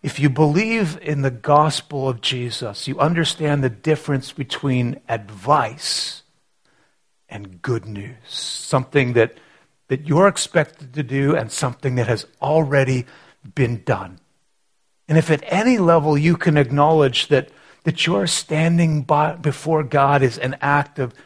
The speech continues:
sheer grace, you will never be able to look at somebody with a different worldview and see them the same way.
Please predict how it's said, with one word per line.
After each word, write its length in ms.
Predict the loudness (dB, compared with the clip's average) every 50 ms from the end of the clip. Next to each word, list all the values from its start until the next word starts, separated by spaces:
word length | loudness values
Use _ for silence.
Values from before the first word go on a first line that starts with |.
| _ _
sheer 880 | -4 0 2 4 4 6 6 4 4 2 2 0 0 0 2 0 0 -2 -6 -14 -20 -18
grace, 1000 | -16 -14 -14 -10 -4 -2 -2 -2 -2 -4 -10 -8 -6 -4 -4 -4 -4 -6 -10 -14 _ _ _ _ _ _ _ _ _ _ _ _ _ _ _ _ _ _ _ _ _ _ _ _ _ _ _ _ _ _ _ _ _ _ _ _ _ _ _ _ _ -8
you 120 | -4 -2
will 100 | 0 2
never 400 | 2 2 4 4 4 4 4 2
be 200 | 0 0 0 2
able 260 | 2 2 0 0 -2 -2
to 60 | 0
look 220 | 2 2 2 0
at 100 | -2 -6
somebody 460 | -4 -4 -4 -2 -2 -2 0 2 2
with 220 | 2 2 0 0 0
a 60 | -2
different 500 | -2 -2 -4 -2 -2 -2 -4 -6 -6 -6
worldview 680 | -4 0 0 2 2 0 -2 -6 -12 -14 -16 -16 -18 -20 _ _ _ _ _ _ _ _ _ _ _ _ _ _ _ _ _ -14
and 100 | -12 -10
see 220 | -8 -6 -6 -4
them 160 | -4 -4 -6
the 80 | -4 -4
same 400 | -4 -6 -6 -6 -10 -12 -14 -16
way. 300 | -16 -18 -18 -20 -20